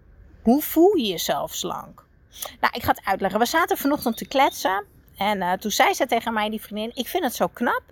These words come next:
Ik zie jou altijd alles eten wat je lekker vindt. Eh, en toch ben je altijd gewoon slank en energiek. Hoe komt dat dan?" Ik zeg, "Nou, dat ga ik je vertellen." En ik dacht, daar mag ik ook een podcast over opnemen. Want ik weet hoeveel vrouwen hiermee struggelen.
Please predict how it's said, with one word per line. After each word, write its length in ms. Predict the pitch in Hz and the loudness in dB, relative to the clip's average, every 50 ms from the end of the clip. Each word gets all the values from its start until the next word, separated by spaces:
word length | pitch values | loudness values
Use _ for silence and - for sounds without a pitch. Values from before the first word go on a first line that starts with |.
| - - | -14 -10
Ik 140 | 247 220 | -10 -8
zie 180 | - - - 330 | -6 -2 0 2
jou 200 | 339 311 240 196 - | 4 4 4 4 4
altijd 480 | - - 508 554 508 - 269 214 - _ _ - | 2 2 2 2 0 0 0 -4 -4 _ _ 2
alles 420 | - 508 554 587 554 440 262 247 | 4 4 6 6 4 2 0 -2
eten 360 | - 349 - 240 226 - 226 | -4 -2 -2 -2 -2 -2 -2
wat 160 | 196 196 175 - | -2 -2 -2 -2
je 80 | - | -4
lekker 360 | 156 175 220 440 - - - | 2 4 4 4 4 0 -6
vindt. 500 | - - 453 480 508 571 587 554 - - _ _ - - - - - - _ _ _ _ - _ _ - | -6 -4 -4 -2 0 -2 -2 -4 -6 -20 _ _ -20 -20 -20 -20 -20 -20 _ _ _ _ -20 _ _ -8
Eh, 180 | - 233 233 214 - | -6 -6 -6 -6 -4
en 120 | - 240 - | -6 -6 0
toch 240 | - 403 427 - | 2 2 2 2
ben 140 | - - 254 | 4 2 4
je 120 | 254 247 - | 4 4 4
altijd 400 | 320 247 240 - 254 233 226 - | 6 4 4 6 4 2 2 0
gewoon 260 | - 226 214 202 196 | -4 -4 -2 -2 -4
slank 340 | - - 240 220 214 196 - | -2 0 0 0 0 0 -4
en 100 | 214 - | -4 -4
energiek. 640 | 175 175 180 170 180 175 - - 381 320 - - | -4 -6 -4 -4 -6 -6 -4 -4 -4 -4 -4 -8
Hoe 200 | - - 214 214 - | -8 -8 -8 -6 0
komt 260 | - - 440 466 427 | 4 4 4 4 2
dat 180 | - - 170 - | -2 -4 -4 -2
dan?" 280 | - - - - 202 - - _ | -6 -8 -8 -8 -16 -20 -20 _
Ik 60 | - - | -20 -16
zeg, 200 | - 196 - - | -16 -16 -10 -6
"Nou, 180 | 202 208 170 - _ _ _ _ _ - - - _ _ - _ | -4 -4 -4 -6 _ _ _ _ _ -20 -20 -20 _ _ -20 _
dat 340 | - 202 160 - 277 453 - | -12 -4 2 4 4 4 2
ga 220 | - - 392 381 381 | 0 0 2 2 2
ik 80 | - | 0
je 120 | - 330 269 | -2 -6 -4
vertellen." 400 | - - - 208 170 165 170 175 | -4 -2 0 0 0 0 0 -4
En 60 | 175 | -4
ik 100 | 180 - | -4 -6
dacht, 180 | 190 - - - | -6 -8 -8 -12
daar 420 | - 156 - 226 226 254 285 311 | -12 -4 0 2 6 6 6 6
mag 180 | 330 - - - | 4 2 0 -2
ik 100 | 196 - | -6 -6
ook 160 | 196 190 - | -6 -6 -6
een 100 | 180 - | -8 -8
podcast 400 | - 190 190 190 - - 175 - | -6 -4 -4 -4 -6 -8 -6 -6
over 180 | 180 156 - - | -6 -8 -8 -10
opnemen. 360 | 196 - - 185 175 180 180 | -12 -8 -8 -8 -6 -6 -6
Want 140 | 180 - - | -8 -8 -8
ik 120 | 247 220 208 185 | -8 -8 -8 -6
weet 460 | - 220 233 240 254 262 262 262 254 - | -2 0 0 2 2 0 0 -2 -4 -4
hoeveel 500 | 220 233 247 254 247 - 254 233 240 233 | -2 -2 -2 -2 -2 0 0 0 0 -2
vrouwen 500 | - - - 220 233 247 277 277 247 220 | -4 -4 -2 -2 0 0 0 0 0 -2
hiermee 440 | 202 220 220 214 208 214 214 208 | -2 -2 -2 -2 0 -2 -2 -2
struggelen. 720 | 208 - - 262 285 330 403 - 226 180 170 165 165 170 | -4 -6 -6 -2 -2 -2 0 0 0 0 2 0 -2 -4